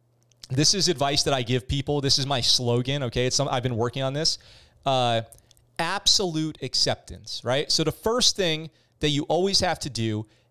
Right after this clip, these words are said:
is accept your current situation. So even if it means something bad for you. So, like, for example, let's say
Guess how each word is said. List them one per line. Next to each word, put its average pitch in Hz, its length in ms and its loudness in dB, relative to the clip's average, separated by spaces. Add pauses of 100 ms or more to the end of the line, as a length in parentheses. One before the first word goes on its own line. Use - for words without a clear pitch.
(120)
is 147 160 4
accept - 480 2
your 160 100 -4
current 139 300 -6
situation. 104 600 -4 (800)
So 139 580 2 (1040)
even 240 320 2
if 196 140 2
it 170 80 -2
means 151 480 0 (160)
something 139 340 0
bad 123 320 -2
for - 140 -6
you. 98 280 -6 (220)
So, - 160 0
like, 151 200 2
for 175 120 0
example, 131 400 0
let's 131 200 2
say 156 340 0